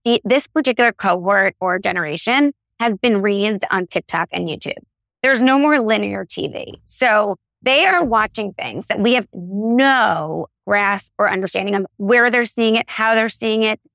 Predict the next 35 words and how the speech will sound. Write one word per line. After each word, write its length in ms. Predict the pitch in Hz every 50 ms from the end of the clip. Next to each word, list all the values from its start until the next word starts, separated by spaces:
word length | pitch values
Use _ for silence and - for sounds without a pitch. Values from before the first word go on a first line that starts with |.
| _ _ _ _ -
And 400 | 233 208 208 208 208 214 185 -
they 220 | - 170 233 254 311
get 180 | 330 311 -
to, 220 | - 285 262 240 - _ -
like, 160 | 240 214 - -
m-, 160 | 220 214 - _ _ - -
marketing 400 | 190 208 226 269 - 330 262 202
agencies, 560 | 196 180 185 190 190 202 - 196 202 190 -
particularly 480 | _ - 208 208 202 226 214 208 208 - -
that 100 | 202 196
work 160 | 208 196 -
with 140 | 196 190 -
beauty, 500 | - 339 392 381 - 190 196 208 233 - _ _ _ _ _ _ - 240
are 300 | 233 226 220 226 226 - -
targeting 520 | - - 269 311 349 294 262 226 196 196
them 180 | 202 180 180 190
in 80 | 196
a 40 | 196
way 140 | 196 208 214
they 120 | 208 208
never 240 | 202 208 202 208 196
have 120 | 190 190 165
been 120 | 196 202
able 280 | - 190 214 262 240 185
to 180 | - - - -
before. 500 | - - - - - - - - - - _ _ _ _ _ _ _ _ _ -
So 340 | 262 240 220 214 226 226 226 -
they 280 | 214 190 226 240 285 349
know 220 | 370 359 349 285 - _ _ -
how 140 | 202 214
to 80 | 254 294
get 240 | 277 220 - - -
to 160 | - 185 196
our 240 | 180 175 196 - - _ _ -
children. 600 | - 208 180 180 175 - 139 131 143 165 208